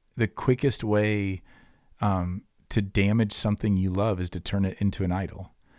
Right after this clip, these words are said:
because you put a weight on it that it cannot bear. You will not be free.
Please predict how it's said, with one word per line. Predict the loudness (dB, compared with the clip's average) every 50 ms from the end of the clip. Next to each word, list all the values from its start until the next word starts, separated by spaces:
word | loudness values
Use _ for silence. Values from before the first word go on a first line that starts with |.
| _ _ -20 -20 -8 -6
because | -2 2 2 4 4
you | 2 2
put | 2 2 0 2
a | 2 0
weight | 0 4 4 4 4 2 -2 -4 -2
on | 0 0 0
it | 0 -2 -4
that | -4 -4
it | -4 -4 -6
cannot | -4 0 2 2 2 0 -2 -2 -2
bear. | 0 0 0 -2 -6 -12 -16 -18 -20 -20 -20 _ _ _ _ _ -16 -4
You | 0 2 4 6
will | 6 6 6 6
not | 6 4 2 2
be | -2 -4
free. | -4 -4 -4 -2 0 2 2 2 2 0 -2 -4